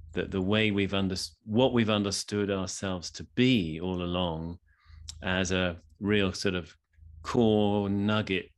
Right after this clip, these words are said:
of something separate from everything else has been, um, well, it hasn't been what it seemed to be. I mean, that,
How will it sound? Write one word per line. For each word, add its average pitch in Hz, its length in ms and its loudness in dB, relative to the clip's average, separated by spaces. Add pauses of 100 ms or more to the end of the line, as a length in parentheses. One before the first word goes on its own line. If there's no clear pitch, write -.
of 95 280 -2 (240)
something 98 800 0
separate 95 560 -4
from 90 500 -4 (120)
everything 95 300 0
else 92 480 -4 (680)
has 101 200 -2
been, 107 540 2 (100)
um, 101 600 -2 (1000)
well, 104 140 0
it 107 80 -2
hasn't 135 500 2
been 120 380 4
what 107 140 0
it 104 60 -4
seemed 120 440 0
to 95 80 -6
be. 69 340 -14
I 82 40 -12
mean, 95 200 -2
that, 110 240 0